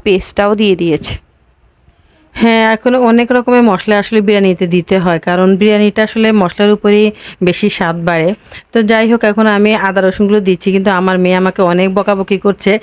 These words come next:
Speaker 2: যে, "এত ছোট চামিচ তুমি কেন নিয়েছো? এই চামচটা দিয়ে বিরিয়ানি, তুমি যখন মশলাটা দাও, আমি এখন তখন ভীষণ বিরক্ত বোধ করি।"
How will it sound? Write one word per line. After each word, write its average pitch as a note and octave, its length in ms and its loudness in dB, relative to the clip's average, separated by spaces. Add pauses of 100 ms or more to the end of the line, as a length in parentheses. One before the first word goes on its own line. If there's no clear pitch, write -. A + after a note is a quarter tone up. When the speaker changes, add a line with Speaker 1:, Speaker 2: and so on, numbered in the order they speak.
(260)
Speaker 2:
যে, G3+ 100 0
"এত G#3 120 -2 (140)
ছোট - 160 -2 (160)
চামিচ C#4 320 0
তুমি C4 160 0 (140)
কেন B3+ 140 0 (160)
নিয়েছো? G#3+ 340 0
এই G3 180 2
চামচটা A3 360 0
দিয়ে B3 160 2
বিরিয়ানি, A3+ 340 2
তুমি G#3 180 2
যখন G#3+ 340 2
মশলাটা G#3+ 320 -2
দাও, G#3+ 260 0 (300)
আমি G3+ 200 0
এখন A#3 220 -2
তখন A3 220 0 (160)
ভীষণ C#4+ 300 0
বিরক্ত A3+ 320 0
বোধ F3 280 0
করি।" D#3 180 -2